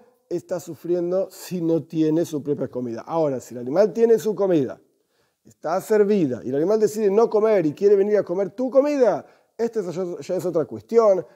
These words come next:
Hay que hablar con entrenadores de animales, entrenadores de perros, de gatos, lo que sea, no me voy a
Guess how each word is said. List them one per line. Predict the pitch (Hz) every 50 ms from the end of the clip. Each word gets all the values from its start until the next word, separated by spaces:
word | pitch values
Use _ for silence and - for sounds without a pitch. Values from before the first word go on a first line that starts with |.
| _ _ _
Hay | - 180 180
que | 175 180
hablar | 165 170 175 156
con | 160 160
entrenadores | 160 147 131 147 160 156 156 165 170 170
de | 151 147
animales, | 143 151 160 185 196 190 190 170
entrenadores | 147 165 151 160 170 170 175 175 165
de | 156
perros, | 123 - 208 208 202 190 175
de | 170
gatos, | 185 196 180 175 - 190 170
lo | 160 156 139
que | 143 143
sea, | - 196 196 196 190 185 175
no | 165 165 165 175 185
me | 185 180
voy | 170 165 170 175
a | 165 160 156 151 -